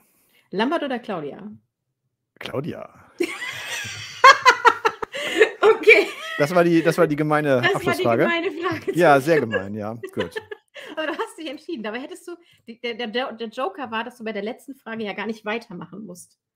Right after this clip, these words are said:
Speaker 2: Äh, stimmt, dann hätte
Speaker 1: Ja,
Speaker 2: ich,
Speaker 1: wo ich
Speaker 2: äh, hätte ich
Speaker 1: gesagt
Speaker 2: einfach
Speaker 1: hätte,
Speaker 2: n-,
Speaker 1: musst, ich kann mich nicht
Speaker 2: schweigen,
Speaker 1: entscheiden.
Speaker 2: schweigen können, bis nach zwei Stunden der Stream sich einstellt, weil kein Audiosignal mehr kommt, ja.
Speaker 1: <laughs> Genau, genau, ja.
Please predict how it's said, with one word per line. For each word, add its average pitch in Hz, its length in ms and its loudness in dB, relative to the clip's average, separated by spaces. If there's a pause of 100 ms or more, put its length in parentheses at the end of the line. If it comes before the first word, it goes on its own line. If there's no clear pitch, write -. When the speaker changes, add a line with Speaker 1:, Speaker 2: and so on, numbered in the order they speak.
(100)
Speaker 2:
Äh, 139 200 -8
stimmt, 135 360 -4
dann 113 120 -4
hätte 127 180 -6
Speaker 1:
Ja, 120 60 -4
Speaker 2:
ich, - 100 -8
Speaker 1:
wo - 80 -4
ich - 60 -4
Speaker 2:
äh, 120 240 -4
hätte 117 120 -14
ich - 40 -8
Speaker 1:
gesagt - 160 -4
Speaker 2:
einfach 208 80 -8
Speaker 1:
hätte, 240 120 -2
Speaker 2:
n-, 240 80 -2
Speaker 1:
musst, - 180 -14
ich - 160 -18
kann 262 100 -6
mich 262 120 -4
nicht 113 60 -2
Speaker 2:
schweigen, 147 280 0
Speaker 1:
entscheiden. 208 400 -8 (180)
Speaker 2:
schweigen 143 340 -2
können, 139 200 0
bis 135 140 -6
nach 131 160 -2
zwei 135 260 -2
Stunden 135 360 -4
der 127 120 -2
Stream 139 580 -6
sich 120 220 -10
einstellt, 120 460 -6
weil 110 140 -6
kein 113 180 -6
Audiosignal 90 540 -10
mehr 80 120 -16
kommt, - 260 -18
ja. 82 180 -14 (280)
Speaker 1:
<laughs> 190 120 -20 (960)
Genau, 196 680 0 (300)
genau, 190 600 -10
ja. - 160 -14